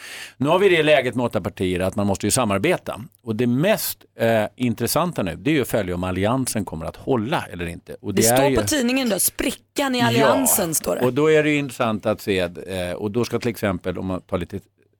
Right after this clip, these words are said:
Speaker 1: strategiskt taktiskt, då ska ju Socialdemokraterna, Miljöpartiet, Vänstern bara vara tysta nu och låta det här spela sig själv.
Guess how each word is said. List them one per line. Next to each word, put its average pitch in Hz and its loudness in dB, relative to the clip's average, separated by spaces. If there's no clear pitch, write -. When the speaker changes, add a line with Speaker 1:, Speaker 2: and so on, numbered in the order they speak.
Speaker 1:
strategiskt 107 -2
taktiskt, - -8
då 123 0
ska 135 0
ju 131 2
Socialdemokraterna, 104 -2
Miljöpartiet, 95 -4
Vänstern 87 -12
bara 95 2
vara 87 -6
tysta - -4
nu 85 -12
och 98 -4
låta 101 -4
det 87 -6
här 85 -8
spela 92 -6
sig 104 -12
själv. 98 0